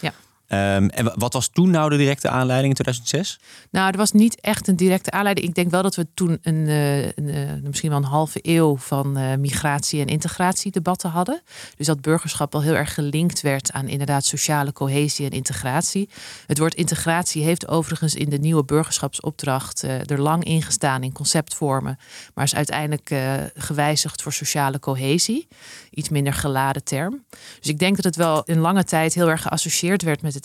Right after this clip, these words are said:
Speaker 1: met integratie en debatten daarover. Maar ik denk dat inmiddels, ook denk ik, eh,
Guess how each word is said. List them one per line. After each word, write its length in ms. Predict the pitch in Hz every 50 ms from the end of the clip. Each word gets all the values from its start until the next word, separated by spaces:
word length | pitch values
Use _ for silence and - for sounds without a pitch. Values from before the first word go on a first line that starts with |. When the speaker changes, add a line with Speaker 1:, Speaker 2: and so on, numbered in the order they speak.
| - -
Speaker 1:
met 220 | _ 156 151 - - -
integratie 920 | - 180 160 147 - 143 - - 151 143 151 170 - - - 180 170 151
en 80 | 151
debatten 380 | 147 147 135 151 185 - - 175
daarover. 580 | 165 156 - - 156 160 170 165 - 208 277 - - - - - - - -
Maar 160 | - 151 - -
ik 80 | 160
denk 200 | - 160 156 156
dat 180 | - 151 151 - -
inmiddels, 920 | - 135 135 131 131 147 156 170 190 226 294 320 - - - - - -
ook 240 | _ 131 135 139 139
denk 180 | - 139 139 139
ik, 160 | 139 131 - _
eh, 140 | - - 127